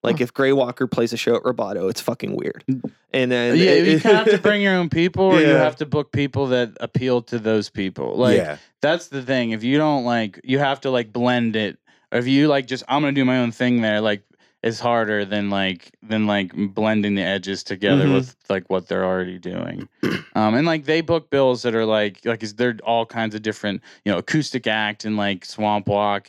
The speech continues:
Speaker 2: and then, like, um, and then, like, a ban-,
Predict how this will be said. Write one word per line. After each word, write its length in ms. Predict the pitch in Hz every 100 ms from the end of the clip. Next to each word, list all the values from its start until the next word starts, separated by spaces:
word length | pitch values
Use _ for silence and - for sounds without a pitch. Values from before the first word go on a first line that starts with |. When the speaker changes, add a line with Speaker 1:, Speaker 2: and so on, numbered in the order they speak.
| -
Speaker 2:
and 160 | 104
then, 220 | 101 98 95
like, 400 | 95 90 87 _ _ _ _ -
um, 560 | 107 101 98 95 87 -
and 100 | 104
then, 160 | 98
like, 180 | 98 90
a 80 | 92
ban-, 340 | 95 95 95